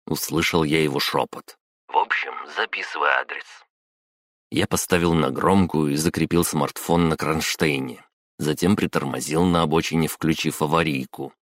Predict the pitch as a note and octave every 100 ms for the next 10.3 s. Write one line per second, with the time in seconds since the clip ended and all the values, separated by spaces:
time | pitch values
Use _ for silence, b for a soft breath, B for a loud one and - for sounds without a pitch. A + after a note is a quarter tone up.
0 | _ _ - D2+ D2 G2 - D#2+ B1+ -
1 | _ - D#2 D2 D2 C#2 C2 C2 E2+ E2+
2 | E2 F2 D#2+ - E2 D#2+ D2 D2+ - D#2+
3 | D2+ E2 D2+ C#2+ - - - - _ _
4 | _ _ _ _ _ - E2 A#2 D3 G2
5 | G2 E2+ E2+ E2 C2+ - - A#2 B2+ A2+
6 | A2 F2+ - E2+ F2 D#2 D2+ D#2+ E2+ D2
7 | D#2 D2+ B1+ - - C2 - _ _ _
8 | _ - - D2+ - E2+ - E2 D2 C#2
9 | C#2 D#2 D#2+ C#2 - C#2+ - - G1+ -
10 | - -